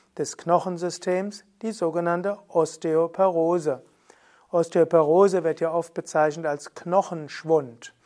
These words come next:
Ist aber eine fehlerhafte Übersetzung. Es ist ja jetzt nicht so, dass plötzlich ein Knochen verschwindet, man wacht morgens auf und hat einen Knochen weniger.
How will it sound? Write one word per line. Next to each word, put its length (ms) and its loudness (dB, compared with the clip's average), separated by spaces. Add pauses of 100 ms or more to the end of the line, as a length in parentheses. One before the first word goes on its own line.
(380)
Ist 80 -12
aber 240 4
eine 320 -6
fehlerhafte 720 4
Übersetzung. 720 4 (460)
Es 140 -2
ist 180 2
ja 60 8
jetzt 220 6
nicht 220 0
so, 120 4
dass 180 2
plötzlich 400 -4
ein 140 -10
Knochen 440 -4
verschwindet, 720 -4
man 180 -12
wacht 300 -6
morgens 400 -6
auf 260 0
und 120 -12
hat 120 -10
einen 220 -12
Knochen 420 -8
weniger. 520 -2